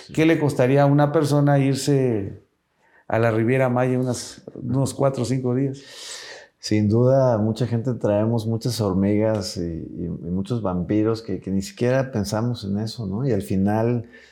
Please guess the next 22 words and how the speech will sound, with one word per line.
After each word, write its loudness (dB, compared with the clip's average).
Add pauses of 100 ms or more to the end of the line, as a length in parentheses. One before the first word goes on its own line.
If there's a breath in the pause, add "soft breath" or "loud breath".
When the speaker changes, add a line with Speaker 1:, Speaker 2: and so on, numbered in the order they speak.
(160 loud breath)
Speaker 1:
si -6
conscientemente 2
revisamos -2
esto, -4
pues -10
seguro 0
nos 0
Speaker 2:
Eh, -4
Speaker 1:
sorprendemos. -2
Speaker 2:
detrás 4
de 2
eso 0
lo -2
que 2
hay 2
es 0
el 0
diablillo 2
de 0
las 0
compras -4
compulsivas. -8